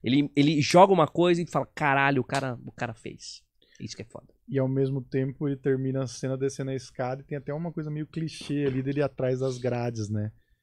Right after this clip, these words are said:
Speaker 2: De tipo, que a, que a, são as, as, as grades da es-, da escada, né?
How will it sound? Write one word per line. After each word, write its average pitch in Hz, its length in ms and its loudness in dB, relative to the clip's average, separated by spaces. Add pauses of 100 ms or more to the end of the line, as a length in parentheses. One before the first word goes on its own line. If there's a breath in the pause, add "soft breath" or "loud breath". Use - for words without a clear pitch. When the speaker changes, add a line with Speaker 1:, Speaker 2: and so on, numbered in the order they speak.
(400)
Speaker 2:
De 123 140 -4
tipo, 123 440 0
que 120 160 -4
a, 107 400 -4
que - 120 -12
a, 104 100 -8
são 110 240 -8
as, - 220 -12
as, - 340 -16 (320)
as - 60 -18
grades 156 280 2
da 147 100 2
es-, - 260 -2
da 120 160 -4
escada, 113 480 -4
né? 139 200 0